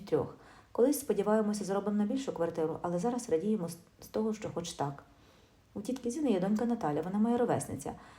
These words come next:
Ми з нею теж підтримуємо доволі гарні стосунки, але здебільшого по телефону. І ось в п'ятницю в обід мені телефонує Наталя і просить мене уточнити свою адресу. Мовляв, вони з чоловіком і донечкою до нас в гості їдуть.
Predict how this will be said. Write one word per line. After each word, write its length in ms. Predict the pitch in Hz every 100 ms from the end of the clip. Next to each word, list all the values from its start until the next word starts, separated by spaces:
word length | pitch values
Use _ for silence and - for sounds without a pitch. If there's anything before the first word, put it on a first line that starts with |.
| -
Ми 100 | -
з 80 | 262
нею 140 | 262 262
теж 160 | 320
підтримуємо 560 | - 175 175 180 180 180
доволі 260 | 175 185
гарні 320 | 196 196 156 156
стосунки, 600 | - - 165 147 - - - -
але 160 | - 330
здебільшого 480 | 233 160 190 - 214
по 140 | 202
телефону. 540 | 196 202 208 143 143 - - - - -
І 40 |
ось 180 | 285 339
в 40 | -
п'ятницю 460 | 208 226 226 -
в 40 | 165
обід 260 | 160 233
мені 160 | 170 175
телефонує 680 | 185 175 175 180 180 180 170
Наталя 360 | 175 277 311
і 100 | 185
просить 380 | 170 226 247 -
мене 200 | 180 180
уточнити 460 | 175 185 - 262 233
свою 240 | - 208
адресу. 360 | 240 156 143 170
Мовляв, 300 | 175 214 277 - - -
вони 160 | - 214
з 60 | 226
чоловіком 440 | 185 185 185 160
і 20 |
донечкою 440 | 156 262 269 - 208
до 60 |
нас 160 | 170 208
в 40 |
гості 300 | 147 143 -
їдуть. 300 | - - -